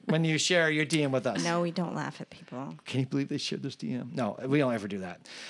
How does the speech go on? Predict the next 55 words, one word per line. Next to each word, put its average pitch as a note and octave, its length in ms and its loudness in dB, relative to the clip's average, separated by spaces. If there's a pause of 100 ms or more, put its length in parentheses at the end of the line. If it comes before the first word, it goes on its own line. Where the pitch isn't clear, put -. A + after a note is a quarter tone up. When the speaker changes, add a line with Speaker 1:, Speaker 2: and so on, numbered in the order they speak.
(220)
Speaker 1:
Uh, D#3 340 6
so G3 220 6
let's G#3+ 200 8
get A#3 140 6
into A3+ 160 4
the G#3 100 6
first G#3 360 6
one. B2+ 180 2 (140)
And F3+ 200 8
this A#3+ 160 6
is C4 160 4
one A#3+ 260 6
that G#3+ 100 6
we've A#3 180 2
talked A#3 240 4
about A#3+ 200 6
a - 20 8
little G3 180 8
bit F#3+ 140 2
before, F3 400 6
but D#3+ 120 4
we're F3+ 120 2
gonna G3 120 4
go E3+ 200 8
in, E3 100 4
over D3+ 260 4
it C#3+ 60 6
again. C3 400 2
And D#3 100 2
that's A#3+ 180 4
patch - 520 2
testing. G2 480 -4 (520)
There's F#3+ 140 4
a F3+ 80 10
lot G#3 600 10
of F#3+ 60 4
different F3+ 280 6
perspectives E3 560 2
on C#3+ 140 4
patch - 400 2
testing. G3 400 6
There's D#3+ 140 6
people D#3+ 320 2
out D3 180 6
there D#3 100 6
that C3 120 2
say C3+ 300 2 (120)
you B2+ 140 -2
have E3 340 2
to - 80 -4
patch - 380 2
test E3+ 260 2
before - 260 -6
every A#2+ 240 -4
appointment. G#3 680 2